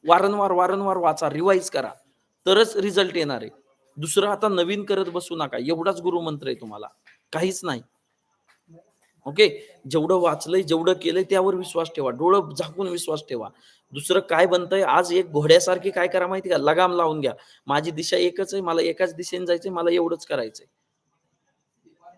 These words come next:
येस,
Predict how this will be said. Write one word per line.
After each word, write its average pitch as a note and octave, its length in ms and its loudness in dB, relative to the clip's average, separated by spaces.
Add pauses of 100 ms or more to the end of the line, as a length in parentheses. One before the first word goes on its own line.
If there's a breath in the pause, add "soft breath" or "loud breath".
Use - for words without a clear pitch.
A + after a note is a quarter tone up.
(2750)
येस, - 420 0